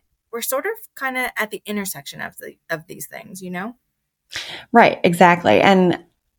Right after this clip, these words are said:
Speaker 2: again, as Melissa mentioned, we actually both listen to other podcasts. So we know there's tons of podcasts out there, but why this one? Why is this one important? We really want to provide relatable information. We're not experts. Um,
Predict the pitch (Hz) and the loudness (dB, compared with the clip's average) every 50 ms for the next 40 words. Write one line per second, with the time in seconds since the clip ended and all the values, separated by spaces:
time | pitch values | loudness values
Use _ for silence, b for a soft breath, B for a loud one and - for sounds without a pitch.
0 | _ - - 190 175 160 - - - - - - 175 170 165 165 160 160 165 - | _ 2 4 6 6 6 6 4 2 0 2 2 4 4 6 4 2 2 2 2
1 | 160 170 175 180 151 147 175 196 185 180 175 175 147 - 147 156 160 - 135 - | 2 4 4 4 2 2 4 4 4 4 2 0 -2 0 0 0 0 0 -2 -2
2 | - - - 147 117 - - - - - - - - 139 143 147 - - - - | -2 -4 0 0 0 0 0 -2 -2 -2 0 0 2 2 2 2 2 2 2 2
3 | - - - - 147 143 147 143 - - - 170 175 170 165 165 160 160 151 156 | 2 0 0 2 2 2 2 0 -2 -2 2 4 4 6 6 4 4 4 6 6
4 | 160 160 151 117 - 139 139 147 - - - _ _ - - 233 - - 240 226 | 6 6 4 2 0 -2 -2 -2 -4 -8 -14 _ _ -20 -18 -10 -4 0 0 2
5 | 202 175 - 151 - - 151 156 - - 139 147 - - 98 - - - - - | 2 0 0 -2 -2 -2 -4 -6 -4 -2 -2 -2 -2 -2 -2 -2 -4 -6 -6 -4
6 | 175 165 156 143 147 180 170 - - - - - - 90 135 143 160 185 180 175 | -2 0 2 2 2 2 2 0 0 -2 -2 -2 -2 2 2 4 4 4 4 2
7 | 160 160 - - 135 - - - - - - - - 90 - - _ B B B | 0 -2 -2 -2 -4 -4 -4 -6 -6 -6 -6 -4 -4 -6 -6 -8 _ B B B
8 | B B B B B - 196 175 185 196 208 226 240 226 208 196 185 180 175 170 | B B B B B 2 4 6 6 6 6 4 4 2 2 2 4 6 6 8
9 | 170 165 165 160 - _ - 170 156 160 151 143 139 139 120 123 139 135 - - | 8 8 6 4 0 _ 0 0 2 2 2 2 4 2 2 0 -2 -4 -6 -10
10 | _ _ _ _ _ _ _ _ - 160 165 156 156 151 151 151 151 - - 95 | _ _ _ _ _ _ _ _ 0 2 4 6 6 4 4 4 2 2 2 2
11 | 78 - 151 170 - _ _ _ _ - - 151 151 120 90 - - 165 - - | 2 2 0 -4 -6 _ _ _ _ -2 -2 0 0 0 -2 -2 -2 -4 -6 -6
12 | - - - - - 151 147 143 139 143 170 170 170 - - - 170 175 175 170 | -6 -8 -8 -6 -2 2 4 4 6 6 6 4 2 0 -2 0 0 0 0 -4
13 | - - - - _ _ _ _ _ - - 175 170 185 151 - 143 151 156 160 | -8 -14 -14 -16 _ _ _ _ _ -2 0 4 6 6 4 4 2 0 0 -2